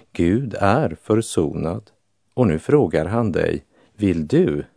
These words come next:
låta dig försonas med Gud?" När det i Kolosserbrevet ett, vers tjugo står att Gud genom Kristus låtit försona allt med sig, så finns det de som på ett dåraktigt sätt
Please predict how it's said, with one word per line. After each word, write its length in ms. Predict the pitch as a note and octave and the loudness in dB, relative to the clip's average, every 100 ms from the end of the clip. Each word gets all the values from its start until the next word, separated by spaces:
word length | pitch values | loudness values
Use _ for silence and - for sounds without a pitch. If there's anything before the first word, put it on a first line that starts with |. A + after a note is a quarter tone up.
| _ | _
låta 540 | - G2 E2 C#2+ - D3 | -4 0 0 -2 0 2
dig 300 | A2 F#2 E2+ | 4 4 2
försonas 1000 | - B2 B2+ - A2 D2 D#2 E2+ E2+ - | -2 -6 -6 -4 -2 0 -2 -2 -4 -6
med 300 | E2+ F#2 A2 | -4 -4 -4
Gud?" 400 | C3+ C#3+ G#2+ G#2+ _ _ _ _ _ _ _ _ _ _ - - - | -6 -6 -8 -18 _ _ _ _ _ _ _ _ _ _ -20 -6 2
När 100 | C#3 | 4
det 160 | C3+ C3+ | 6 2
i 80 | |
Kolosserbrevet 880 | C#3 D3 D3 D3+ - F2+ F2+ G2+ A#2+ - | 2 4 4 2 0 2 4 4 0 0
ett, 300 | F2+ - F2 | -2 -2 -2
vers 220 | E2 - | -2 -4
tjugo 420 | - A#2+ F2 D#2+ | -2 0 0 -2
står 480 | F#2+ - D#2+ D2 D2+ | -4 -2 -2 0 -2
att 280 | - F#2+ - - | -2 -4 -6 -2
Gud 380 | A#2+ A#2 E2+ | -2 0 -4
genom 380 | F2 G2 E2 E2 | -2 -2 0 -2
Kristus 680 | - - A#2+ - - G2+ - | -4 -4 -4 -4 -4 -4 -2
låtit 360 | E2+ F2+ G2 - | -2 0 -2 -4
försona 840 | - A2+ - - D#2+ D2 E2 G2+ | -2 -2 -2 -4 -4 0 0 -2
allt 460 | G2+ G#2 A2+ - - | -2 -4 -4 -6 -4
med 220 | G#2 A2+ | -4 -4
sig, 560 | - D#3 G#2 E2 F2+ _ _ _ _ _ _ _ _ _ - | -6 -6 -6 -8 -14 _ _ _ _ _ _ _ _ _ -6
så 160 | - | 0
finns 340 | C#3 G#2 F#2 - | 0 2 0 0
det 120 | D3 | 0
de 360 | G2 D#2+ G#2+ F2+ | 2 2 2 0
som 220 | - E2+ | -2 0
på 120 | E2 | 0
ett 160 | E2 - | 0 2
dåraktigt 720 | B2+ G2+ D#2+ D2+ - F2 - | 2 2 2 0 -2 -8 -8
sätt 380 | - E2 D#2 | -4 -4 -4